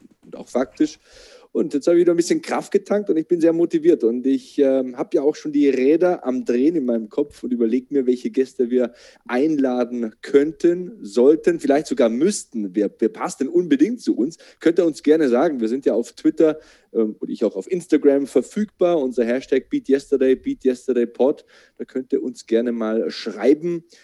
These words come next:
wen wir denn hier einladen sollen in den Podcast. Ähm, inspiriert uns auch da gerne. Gebt uns ein paar Anregungen, Leute.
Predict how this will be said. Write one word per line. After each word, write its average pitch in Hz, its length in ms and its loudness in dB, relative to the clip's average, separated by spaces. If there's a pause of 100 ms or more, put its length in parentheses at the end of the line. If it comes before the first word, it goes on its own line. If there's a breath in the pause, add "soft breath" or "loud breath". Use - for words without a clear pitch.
(160 soft breath)
wen 123 180 -2
wir 131 80 0
denn 123 140 -2
hier 120 180 -6
einladen 104 420 -4
sollen 92 300 -4
in 92 160 -14
den 90 140 -10
Podcast. - 720 -10
Ähm, - 540 -4
inspiriert 165 540 2
uns 165 140 2
auch 151 160 -2
da 165 180 4
gerne. 113 360 0
Gebt 127 180 -6
uns 123 120 -6
ein - 40 -20
paar 131 180 -4
Anregungen, 135 480 0
Leute. 92 300 -6